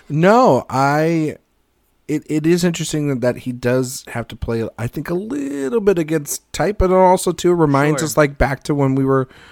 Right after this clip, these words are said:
Speaker 1: talking about him early in his career, right? When he was playing characters that were lovable, and yet they weren't the one hundred percent most
Speaker 2: Yeah, The
Speaker 1: likable people
Speaker 2: Burbs,
Speaker 1: in
Speaker 2: another good
Speaker 1: Yeah, The
Speaker 2: example.
Speaker 1: Burbs,
Speaker 2: Yeah.
Speaker 1: or a little bit of, like, Jimmy Dugan, you know, and how he's kind of a dick at first, and
Speaker 2: Yeah.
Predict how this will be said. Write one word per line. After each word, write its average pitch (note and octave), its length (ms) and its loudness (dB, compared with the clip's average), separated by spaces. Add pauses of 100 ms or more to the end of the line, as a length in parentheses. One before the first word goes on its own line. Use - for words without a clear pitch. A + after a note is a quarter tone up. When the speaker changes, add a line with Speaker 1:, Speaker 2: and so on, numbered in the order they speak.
(240)
Speaker 1:
talking C3+ 240 2
about B2+ 180 4
him B2+ 120 2
early C3+ 240 2
in C3+ 80 0
his B2+ 160 -2
career, F3+ 460 0
right? A2 260 0
When B2 160 -4
he B2 120 -2
was A#2+ 160 -4
playing C3 440 -2
characters A#2 520 -6
that A#2 240 -2 (400)
were C#3+ 80 2
lovable, C#3+ 480 2
and C#3+ 120 0
yet C#3 180 -2
they C#3 100 2
weren't C3 360 0 (220)
the C3+ 80 -2
one C3 220 2
hundred B2+ 240 -4
percent A#2+ 300 -2
most A2+ 260 -4
Speaker 2:
Yeah, C#3+ 200 -2
The B2 100 -6
Speaker 1:
likable A2+ 280 -2
people A#2+ 280 -2
Speaker 2:
Burbs, A#2+ 40 -2
Speaker 1:
in B2 60 -4
Speaker 2:
another B2+ 260 -10
good B2+ 100 -8
Speaker 1:
Yeah, A#2 140 -2
The G#2 100 -8
Speaker 2:
example. G#2+ 140 -2
Speaker 1:
Burbs, D#3 520 2
Speaker 2:
Yeah. A2+ 60 0
Speaker 1:
or G#2 120 -2
a G2 60 -8 (440)
little B2+ 140 4
bit A#2+ 180 4
of, A2 200 0
like, G#2 180 -2
Jimmy G2+ 260 -4
Dugan, E3 480 2
you D#3+ 80 0
know, A#2+ 240 0
and G2 160 -2
how G#2+ 160 -4
he's A2+ 180 -4
kind A#2+ 180 -6
of B2+ 100 -4
a B2+ 80 -2
dick A#2+ 560 -6
at C3+ 180 -4
first, - 580 -4
and G#2 200 -2
Speaker 2:
Yeah. G2+ 240 -8